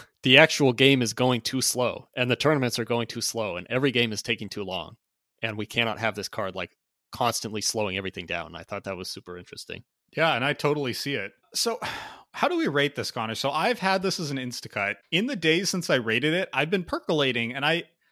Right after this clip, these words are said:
Speaker 2: I'm somewhere between, <laughs> this is the first time we've said this in the podcast, Instacut and auto include, right? <laughs> Like,
Speaker 1: That's a wide <laughs> range.
Speaker 2: on power level,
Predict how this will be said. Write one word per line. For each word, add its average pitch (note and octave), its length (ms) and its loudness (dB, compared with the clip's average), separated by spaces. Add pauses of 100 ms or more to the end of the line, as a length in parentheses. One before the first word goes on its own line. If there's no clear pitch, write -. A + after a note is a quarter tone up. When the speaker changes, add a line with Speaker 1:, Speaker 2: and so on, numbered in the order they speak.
(240)
Speaker 2:
I'm F3 200 2
somewhere D4 340 0
between, G3+ 300 -2
<laughs> D#3 320 -4
this E3 160 -4
is D#3+ 40 -4
the B2+ 60 -4
first D3 240 0
time D#3+ 140 2
we've C#3+ 120 -2
said D#3+ 200 2
this A#2+ 200 -2
in B2+ 60 -8
the A#2 120 -6
podcast, G#2 520 2 (180)
Instacut F#3+ 500 4
and D#3 100 4
auto C#3 300 6
include, G#2 380 -6
right? B2 280 2
<laughs> - 0 -
Like, - 400 2 (280)
Speaker 1:
That's C#3+ 200 0
a F3+ 40 8
wide F3+ 360 10
<laughs> - 0 -
range. F3 1000 8
Speaker 2:
on D#3+ 220 6
power A3 380 8
level, C#3+ 460 0